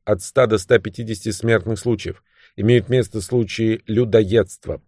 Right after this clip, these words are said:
Выписка Семашко и в комиссию в цик, и в А Ч К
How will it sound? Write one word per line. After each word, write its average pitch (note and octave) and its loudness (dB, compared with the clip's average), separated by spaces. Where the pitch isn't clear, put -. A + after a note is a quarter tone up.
Выписка F#2+ -2
Семашко A#2 -2
и G#2 -4
в - -8
комиссию F#2+ 0
в - -14
цик, - -6
и G#2 -2
в F#2 -2
А F#2+ 0
Ч F#2 -6
К F#2 2